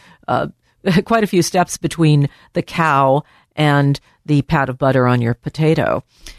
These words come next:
And sugar, of course, highly processed as well. After that were even more processed foods, and these would be things like canned vegetables, already cooked, smoked meats, uh, fresh baked bread, because what's bread? Well, it's first you take the wheat,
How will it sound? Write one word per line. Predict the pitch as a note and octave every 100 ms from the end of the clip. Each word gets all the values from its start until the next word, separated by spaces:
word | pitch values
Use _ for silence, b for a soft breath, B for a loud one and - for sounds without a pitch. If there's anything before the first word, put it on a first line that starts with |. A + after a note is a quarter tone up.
| B
And | D3 D3+
sugar, | C3 D#3 C3 C3+ C3
of | -
course, | B2+ A#2 -
highly | - A2+ G2+
processed | - F2+ - - -
as | A2
well. | D3 D3+ A#2+ b b b b -
After | F3 -
that | E3+ G#3 -
were | F#3
even | D#3+ D3 C#3+
more | E3+ C#4+
processed | F3+ B2+ - A2 G2 -
foods, | G2 A2+ E3
and | C3+
these | D3 D3+
would | D3+
be | C#3
things | C3 C3 C3
like | B2+ A#2+
canned | - B2+ B2+ A#2+
vegetables, | A2+ A2+ - B2+ C#3 E3 -
already | A#2+ A#2+ A2+
cooked, | - E3 F3 -
smoked | - C#3 C3 - D3
meats, | D3+ G#3 - - - B B B B B B
uh, | C3+
fresh | D#3+ F3+ F#3 -
baked | - C#3+ - -
bread, | C3 A2 B2 F#3+
because | C3 - B2 B2 -
what's | C3+ -
bread? | - B2+ G2+ -
Well, | - B2+ - _ b b
it's | - C#3+ -
first | C3+ -
you | E3+
take | F3 E3+
the | A3
wheat, | G#3 D#3+ - -